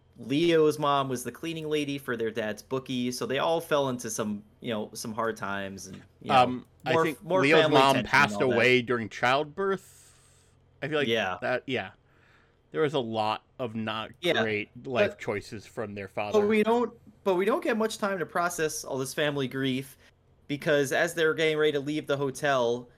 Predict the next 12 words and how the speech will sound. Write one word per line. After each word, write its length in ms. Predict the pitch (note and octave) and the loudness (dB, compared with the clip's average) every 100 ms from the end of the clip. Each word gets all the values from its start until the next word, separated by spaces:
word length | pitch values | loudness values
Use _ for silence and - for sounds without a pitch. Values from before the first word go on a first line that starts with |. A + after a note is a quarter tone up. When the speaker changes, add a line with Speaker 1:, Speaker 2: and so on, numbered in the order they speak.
| _ | _
Speaker 1:
uh, 280 | - A2+ A#2 | -2 0 0
there's 220 | A2+ B3 | -2 -6
a 40 | A#3 | -4
big 220 | D3+ E3 | -2 0
old 160 | D#3 A#2+ | 0 -2
explosion. 760 | - C#3+ E3 B2 G2+ G#2 C#3+ _ _ _ _ | -4 -8 -6 -6 -6 -10 -14 _ _ _ _
The 100 | - | -8
crew 320 | A#2+ - D#3+ D3 | -8 -4 -4 -4
just 220 | C3+ - | -6 0
barely 320 | D#3 F#3 E3+ | 0 2 2
escapes 380 | - D#3 D3+ - | 0 0 0 0
getting 320 | D3 C#3 | 0 0